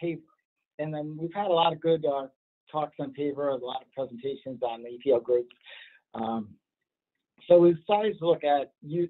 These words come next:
utilizing Paver to actually execute all these stored procedures. And so the stored procedures, uh, and then we started looking at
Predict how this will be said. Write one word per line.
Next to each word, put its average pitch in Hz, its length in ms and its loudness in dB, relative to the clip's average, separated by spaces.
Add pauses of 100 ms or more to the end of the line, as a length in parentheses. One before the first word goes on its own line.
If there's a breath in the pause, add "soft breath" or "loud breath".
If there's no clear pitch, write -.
utilizing 170 600 -2
Paver 127 340 -2 (280)
to 139 160 -4 (100)
actually 139 340 -8
execute 143 500 -2
all 123 200 0
these 127 200 -4
stored 120 240 2
procedures. - 580 -16 (1120 soft breath)
And 156 260 0
so 175 480 10
the 165 180 -4
stored 240 240 4
procedures, 165 540 -6 (220)
uh, 190 240 -2
and 151 100 -6
then 185 240 -4
we 170 140 -8
started 185 280 0
looking 175 260 0
at 147 260 0